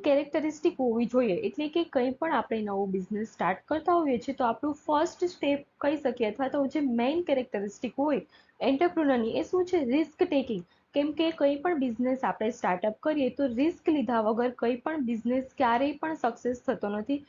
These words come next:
તમારે કંઈક ને કંઈક તો રિસ્ક લેવું જ પડે છે. પછી એ રિસ્કની જો વાત કરવામાં આવે તો રિસ્કમાં પણ અલગ અલગ ટાઇપ હોય છે, પરંતુ આપણે એટલા ડિટેલ્સમાં જતા નથી. પરંતુ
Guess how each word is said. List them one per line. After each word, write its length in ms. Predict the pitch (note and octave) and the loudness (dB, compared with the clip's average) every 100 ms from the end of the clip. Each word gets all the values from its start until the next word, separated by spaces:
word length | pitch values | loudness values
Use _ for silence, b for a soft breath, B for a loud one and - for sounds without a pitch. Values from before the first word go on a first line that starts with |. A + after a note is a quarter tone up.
| B _ | B _
તમારે 380 | C4 C4 C4+ D4+ D#4+ - | 0 4 2 2 -2 -4
કંઈક 300 | D#4+ E4+ F4+ | 0 0 0
ને 100 | F#4 F#4 | 0 0
કંઈક 280 | F4 D4 C#4+ | 0 0 0
તો 120 | D#4+ | -2
રિસ્ક 340 | C4+ C4+ - - | 0 -2 -2 0
લેવું 320 | E4 F4+ E4+ | 4 4 4
જ 80 | - | 2
પડે 200 | G3 F#3+ | 0 2
છે. 120 | C4+ | 0
પછી 340 | C4+ C4+ - - | 0 0 -2 -2
એ 140 | D#4 D#4+ | 0 0
રિસ્કની 440 | D#4 D#4 - D#4 | -2 -2 -4 -4
જો 140 | C#4+ C#4 | 0 2
વાત 240 | A3 G#3+ | 2 0
કરવામાં 480 | - G#3 G#3+ B3+ C#4 | -4 -2 0 2 2
આવે 140 | D#4+ F#3+ b b - | 0 -4 b b -2
તો 80 | D#4 | 0
રિસ્કમાં 540 | D4 D4 - F4+ F4+ | 0 -2 -2 0 2
પણ 180 | F#4 F4+ | 2 2
અલગ 220 | C4+ C4 | 4 4
અલગ 200 | C4 C4 | 2 0
ટાઇપ 400 | C4 A#3+ A3 A3 | -2 0 0 0
હોય 120 | A#3 A#3 | 0 0
છે, 140 | E4 | -2
પરંતુ 320 | - C4+ D4 | -2 0 2
આપણે 300 | B3+ A#3 C#4+ | 0 2 0
એટલા 240 | C4+ C4+ C4 | 2 2 0
ડિટેલ્સમાં 640 | A3 F#3 A#3 A#3+ C4+ C4 | 0 0 -2 0 -2 0
જતા 220 | A#3 - | -2 -2
નથી. 260 | C#4 E4 C#4 b b b - | -2 -2 -4 b b b -2
પરંતુ 260 | C#4+ E4+ | 2 2